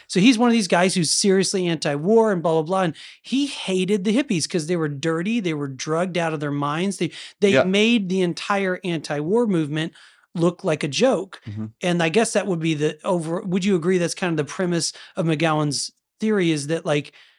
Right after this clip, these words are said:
Speaker 1: yeah, they, they, they created it as a controlled opposition that they could then use to discredit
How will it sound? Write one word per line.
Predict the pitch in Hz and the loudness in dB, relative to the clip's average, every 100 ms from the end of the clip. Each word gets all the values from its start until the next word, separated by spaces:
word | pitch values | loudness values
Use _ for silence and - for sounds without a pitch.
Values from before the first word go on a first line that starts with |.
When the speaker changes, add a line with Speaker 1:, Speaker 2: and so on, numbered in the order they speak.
| _ _ | _ _
Speaker 1:
yeah, | - 190 202 | -4 0 2
they, | 156 170 | 2 -2
they, | 180 170 165 160 147 _ _ _ _ _ | -4 -2 -2 -2 -8 _ _ _ _ _
they | 175 160 | -4 -4
created | - - 180 202 202 160 | -2 0 2 2 2 2
it | 151 156 _ _ - | 0 -2 _ _ -6
as | 165 147 | -4 -4
a | 143 | -6
controlled | 170 160 185 170 | -8 -4 -2 0
opposition | 156 147 151 135 160 - 160 143 165 | 0 -2 -6 -4 -2 -2 -2 -4 -6
that | 151 151 | -6 -6
they | 160 151 | -4 -4
could | 165 143 | -4 -6
then | 151 147 | -4 -4
use | 147 143 | -4 -8
to | - | -10
discredit | 139 147 - - - 160 147 147 _ | -8 -6 -8 -8 -4 0 0 -2 _